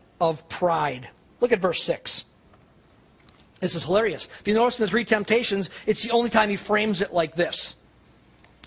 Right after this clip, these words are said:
He says, Satan says to Jesus, "If you are the Son of God, throw yourself down. For it is written," and he goes on to say what's written about him. He says, "If you are the Son of God,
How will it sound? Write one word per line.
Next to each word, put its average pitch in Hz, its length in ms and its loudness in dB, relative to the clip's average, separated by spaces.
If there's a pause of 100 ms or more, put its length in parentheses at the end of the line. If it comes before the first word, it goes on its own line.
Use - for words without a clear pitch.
(140)
He 277 140 4
says, 226 340 2
Satan 247 300 2
says 233 160 4
to 208 80 0
Jesus, 180 500 0 (500)
"If - 480 0 (400)
you 240 220 4
are 214 140 6
the 202 100 0
Son 208 240 2
of 180 100 -2
God, 175 400 4 (680)
throw 226 180 6
yourself 214 540 2
down. 156 360 2 (440)
For 180 160 2
it 175 60 0
is 160 120 -4
written," 180 240 -2
and 160 160 -2
he 156 60 -6
goes 160 180 0
on 160 160 0
to 147 80 -8
say 156 160 -2
what's 147 240 -6
written 175 160 -6
about 127 220 -10
him. 107 120 -14 (540)
He 277 80 6
says, 269 220 2 (100)
"If 320 420 -2 (380)
you 254 220 2
are 277 120 6
the 254 80 4
Son 254 240 2
of 254 120 0
God, 190 460 4